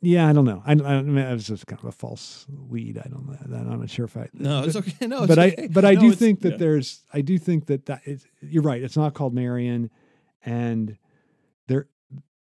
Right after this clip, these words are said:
Speaker 1: but I do think f-, I don't think Freud, ca-,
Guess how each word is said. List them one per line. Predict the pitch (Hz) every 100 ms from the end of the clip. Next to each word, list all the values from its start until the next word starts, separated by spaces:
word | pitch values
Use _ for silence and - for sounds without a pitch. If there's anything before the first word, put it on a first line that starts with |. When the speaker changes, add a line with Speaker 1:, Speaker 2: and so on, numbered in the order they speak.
| _
Speaker 1:
but | 139 135
I | 131
do | 156
think | 165 151 120
f-, | - - -
I | 135
don't | 180 170
think | - 175
Freud, | 147 147 151 131 120 _ _
ca-, | - -